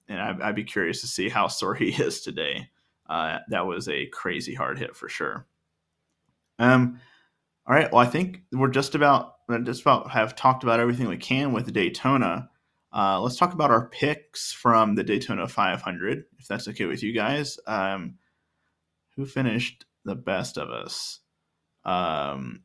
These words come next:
oh, Steve had a fifth place finish from Bubba Wallace in our actual picks. Um, the rest of us didn't do so hot. So,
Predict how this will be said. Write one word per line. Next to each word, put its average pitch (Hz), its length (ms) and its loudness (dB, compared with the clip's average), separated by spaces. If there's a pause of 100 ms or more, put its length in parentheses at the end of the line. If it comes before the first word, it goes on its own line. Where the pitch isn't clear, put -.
oh, 120 140 6
Steve 143 640 0
had 107 160 2
a 95 120 2
fifth 175 400 -2
place 110 280 0
finish 90 580 -6
from 90 320 0
Bubba 98 220 2
Wallace 87 380 -2
in 208 80 2
our 90 100 4
actual 90 400 0
picks. - 500 -6 (1300)
Um, 95 600 -2
the 110 100 2
rest - 260 4
of 156 80 0
us 139 120 -2
didn't 123 300 0
do 110 140 2
so 78 240 -2
hot. 64 420 -4
So, 98 960 0